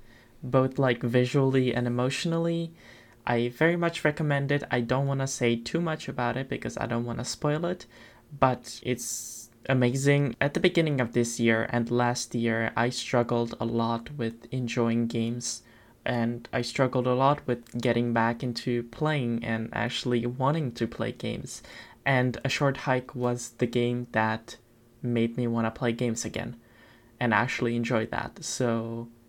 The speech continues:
it's really good, and I won't spoil it,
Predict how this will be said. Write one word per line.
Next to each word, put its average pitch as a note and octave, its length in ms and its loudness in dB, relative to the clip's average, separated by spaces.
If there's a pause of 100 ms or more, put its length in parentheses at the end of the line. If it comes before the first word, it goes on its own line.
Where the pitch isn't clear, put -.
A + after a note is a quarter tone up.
(120)
it's - 200 -6
really A#2 280 4
good, A#2 480 -2
and A2 440 -2 (380)
I A#2+ 100 4
won't D3+ 280 2
spoil C3+ 360 0
it, C3 260 -6